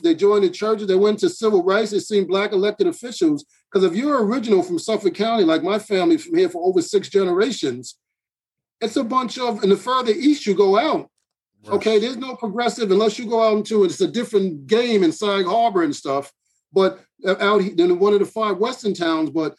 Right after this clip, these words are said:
Speaker 1: that was one of the neighborhoods where you get these progressive black people that, um, civil service minded black people that might have worked for the post office, the city of New York and things like that. But their kids,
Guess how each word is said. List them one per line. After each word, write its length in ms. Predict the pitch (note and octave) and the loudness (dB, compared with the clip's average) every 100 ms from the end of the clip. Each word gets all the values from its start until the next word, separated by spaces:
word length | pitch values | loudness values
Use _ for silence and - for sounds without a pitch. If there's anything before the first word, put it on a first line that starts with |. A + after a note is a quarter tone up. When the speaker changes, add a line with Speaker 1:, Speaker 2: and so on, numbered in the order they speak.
| _ - | _ 0
Speaker 1:
that 180 | G#3+ C#4 | 0 0
was 120 | A3+ | -4
one 220 | G#3+ G#3+ | 0 2
of 60 | G#3 | 4
the 100 | F#3+ | 2
neighborhoods 920 | F#3 A3+ A#3+ G#3+ E3 D3 C#3 - - _ _ | 0 -2 0 0 0 -2 -4 -10 -20 _ _
where 160 | F3+ G3 | 2 2
you 200 | F3+ A3+ | 0 -2
get 200 | A3+ G#3 | -4 -4
these 160 | G3+ | -4
progressive 580 | G3 E3+ G#3 G#3+ G#3+ E3+ | -2 -2 0 0 0 -2
black 320 | F#3 A3 A3 | 0 0 0
people 420 | G#3 F3+ E3 D#3+ D#3 | -2 -4 0 0 2
that, 240 | E3+ D3 | 0 0
um, 260 | D#3+ D#3 D3+ | -2 -2 -2
civil 340 | - A3 G#3 | 0 0 0
service 460 | - G#3+ A3 G#3+ - | -2 0 2 2 0
minded 380 | E3+ E3 D#3 C#3 | -2 0 -2 -2
black 260 | D#3+ D3+ | -2 0
people 160 | D#3+ D#3 | 0 0
that 80 | D3+ | 2
might 180 | F3 F#3 | 0 0
have 100 | F3+ | 0
worked 260 | F#3 E3 | 0 0
for 100 | F3 | -4
the 80 | D#3+ | -4
post 340 | - F#3+ F3+ F#3 | -2 0 0 0
office, 280 | F3 E3 | -2 -4
the 80 | C#3 | -6
city 300 | - G#3 G3+ | -2 0 2
of 80 | F3+ | 4
New 100 | F3+ | 2
York 400 | F3+ F#3+ F#3+ F#3+ | 2 2 0 -2
and 140 | D3+ | -2
things 240 | G3 F#3+ F3 | 0 0 -2
like 200 | E3 D#3 | -6 -2
that. 280 | G#3+ F#3 - _ _ - | -2 -4 -8 _ _ -2
But 160 | F#3 F#3+ | 0 2
their 140 | F3+ | 2
kids, 680 | - C#4 D4 E3 D3+ - | 2 0 2 0 -2 -16